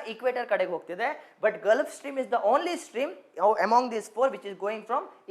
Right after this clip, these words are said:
equator towards the poles. So ಇದ್ರ ಆನ್ಸರ್ Gulf Stream. ನೆಕ್ಸ್ಟ್ ಗೆ ಬರೋಣ. Which of the following seismic waves is the most destructive one? ನೋಡಿ,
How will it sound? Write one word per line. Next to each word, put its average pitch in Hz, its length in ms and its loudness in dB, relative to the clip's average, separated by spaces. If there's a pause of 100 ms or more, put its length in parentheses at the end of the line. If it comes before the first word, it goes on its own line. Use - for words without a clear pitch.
equator 247 440 -2
towards 135 260 -8
the 226 240 -8
poles. - 420 -18 (160)
So 175 100 -6
ಇದ್ರ 175 160 0
ಆನ್ಸರ್ 220 340 4
Gulf 160 280 -4
Stream. - 360 -20 (920)
ನೆಕ್ಸ್ಟ್ 190 260 -4
ಗೆ 139 100 -16
ಬರೋಣ. 120 240 -10 (1160)
Which 254 160 -4
of 302 240 2
the 285 60 8
following 277 500 2
seismic 247 400 -12
waves 220 280 0
is 208 120 -8
the 220 200 0
most 269 340 2
destructive 220 600 -4
one? 240 200 2
ನೋಡಿ, 285 480 -2